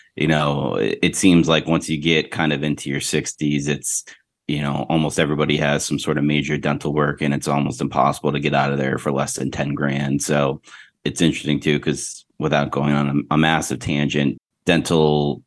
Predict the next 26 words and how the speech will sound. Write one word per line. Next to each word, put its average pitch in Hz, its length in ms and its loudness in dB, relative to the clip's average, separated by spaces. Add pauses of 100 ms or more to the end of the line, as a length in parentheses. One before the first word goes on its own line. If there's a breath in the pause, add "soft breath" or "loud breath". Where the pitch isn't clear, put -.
uh, - 40 -6
practices - 800 -2
and 71 80 2
offices 71 440 -4
seem 73 240 0
to 69 300 -2
have 71 220 0
really 71 240 0
gotten 71 320 0
down, 71 640 -2
um, 69 500 -2 (360 loud breath)
the 101 60 -2
financing 87 920 4
aspect 80 560 -2
of 73 100 -6
things, 78 560 2
and 73 220 0
really, 76 640 0 (280 loud breath)
um, 71 380 0
they 76 160 0
tend 78 220 0
to 71 80 0
run 73 300 0
the 71 100 0
businesses 71 600 -4
pretty 71 680 -4